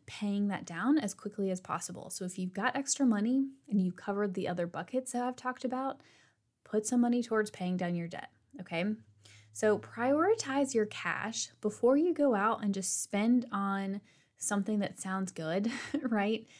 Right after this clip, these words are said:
Spending on, like, the next program or, like, taking money out to go on a shopping spree or whatever. Again, have some fun and celebrate, but let's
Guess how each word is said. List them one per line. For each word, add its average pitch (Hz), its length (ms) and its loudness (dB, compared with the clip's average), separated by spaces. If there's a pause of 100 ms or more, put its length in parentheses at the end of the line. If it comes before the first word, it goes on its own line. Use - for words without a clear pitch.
(140)
Spending 233 480 4
on, 208 300 2
like, 202 220 -4
the 208 100 2
next 208 260 -4
program 208 840 2
or, 180 120 0
like, 185 280 -6
taking 214 340 -2
money 208 260 0
out 190 340 0
to 202 100 -6
go 196 320 0
on 196 100 -2
a 196 60 -6
shopping 190 400 -4
spree 185 320 -4
or 185 60 -2
whatever. 180 440 -2
Again, 185 500 -2 (500)
have 247 180 2
some 254 220 2
fun 220 300 2
and 185 140 -2
celebrate, 180 680 0
but - 100 -10
let's 208 220 -4